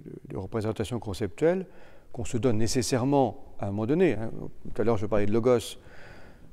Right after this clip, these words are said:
À des fins de communication, pour pouvoir parler entre soi, on a besoin de concepts. Bon,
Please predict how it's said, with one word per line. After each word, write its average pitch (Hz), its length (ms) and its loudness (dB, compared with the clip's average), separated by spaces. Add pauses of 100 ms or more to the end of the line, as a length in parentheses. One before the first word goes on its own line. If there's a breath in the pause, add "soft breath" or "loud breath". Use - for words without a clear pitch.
(500)
À 123 100 4
des 117 140 4
fins 143 180 4
de 123 60 0
communication, 113 720 -2
pour 127 160 -2
pouvoir 120 180 0
parler 123 240 2
entre 120 220 0
soi, 143 180 -2
on 120 100 0
a 104 60 -2
besoin 101 220 -2
de 92 80 -8
concepts. 196 580 -4
Bon, 123 180 -4